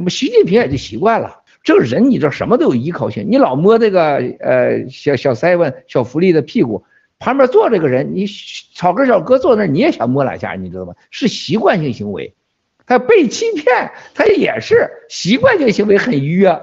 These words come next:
精神很舒服。他就这个，这个，这个整个机构就已经知道了，你造假，你说十，我给你打百分之七十五的折扣，二十五，习可能给你打五十的折扣。所以说他知道是假的，这为这样是真的，其他都是假的。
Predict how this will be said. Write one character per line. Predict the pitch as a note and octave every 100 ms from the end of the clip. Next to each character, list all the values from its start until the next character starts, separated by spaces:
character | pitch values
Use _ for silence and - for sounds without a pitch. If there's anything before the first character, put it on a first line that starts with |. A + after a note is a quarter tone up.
| -
精 | G3+ F#3
神 | F3+
很 | D#3+ C#3
舒 | C#3+ D#3+
服。 | C3+ A#2+ _ _
他 | - F4
就 | A4+
这 | F#4
个， | E4 -
这 | - F4+
个， | G3
这 | - - A3
个 |
整 | - A2+
个 | G#2+
机 | - F#4
构 | F#4 G#4 D#3+
就 | E3+
已 | G2
经 | A#2+ G#2+
知 | - G#4
道 | G#4+ B2+
了， | E2+ - _ _
你 | D3+
造 | D#3+ C#4
假， | D#3 C#3 D#3+
你 | C#3+
说 | - A#3+
十， | - C3+ F#3+
我 | E3
给 | F#3+
你 | G3
打 | B2+ F#2+ A2+ _ -
百 | B2
分 | D3+
之 | -
七 | F#3
十 | F3
五 | F#2+
的 | F#2+
折 | A2
扣， | C#3 A#2+ _
二 | - C#3+
十 | D3+
五， | A#2+ - - - _ _
习 | - G3 A#3
可 | F3
能 | E3+
给 | F#3
你 | F3
打 | F3+
五 | D3 F#2+
十 | -
的 | C3
折 | A#2+ F2 F#2
扣。 | G2 - _ _ -
所 | - C4
以 |
说 | A3
他 | G#3 G#3
知 | - C#4+ E4+
道 | E4+ G#3 -
是 | G#3+
假 | D3 C3 -
的， | G2
这 | G2 B2+
为 | C3+ D#3+
这 | - A3
样 | C3+ G#2
是 | G2+ G2+
真 | G2 F2
的， |
其 | -
他 | E3+
都 | C#3 C#3+
是 |
假 | F3
的。 | - _ _ _ _ _ _ -